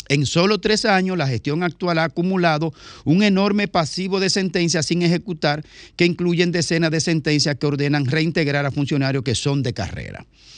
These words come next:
De forma conservadora, el pasivo laboral acumulado se puede estimar en unos quinientos millones de pesos y en aumento. Según la información que nos pasa, por citar algunos casos,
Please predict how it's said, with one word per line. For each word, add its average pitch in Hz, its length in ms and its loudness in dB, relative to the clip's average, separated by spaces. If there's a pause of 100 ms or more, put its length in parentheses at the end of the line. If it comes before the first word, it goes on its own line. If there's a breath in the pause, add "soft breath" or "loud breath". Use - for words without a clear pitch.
(180 loud breath)
De 120 200 0
forma 147 340 0
conservadora, 170 640 0
el 127 80 -4
pasivo 117 460 -2
laboral 165 440 0
acumulado 180 600 -2
se 156 100 -2
puede 165 280 -2
estimar 160 420 0
en 147 120 0
unos 156 300 0
quinientos 160 580 0
millones 156 380 2
de 151 100 -2
pesos 143 500 -6
y 202 200 -2
en 202 120 -2
aumento. 85 600 -6 (920 loud breath)
Según 143 360 0
la 196 80 4
información 196 480 0
que 202 100 0
nos 196 160 0
pasa, 185 300 0
por 156 180 -2
citar 123 260 -2
algunos 175 340 -2
casos, 165 380 -4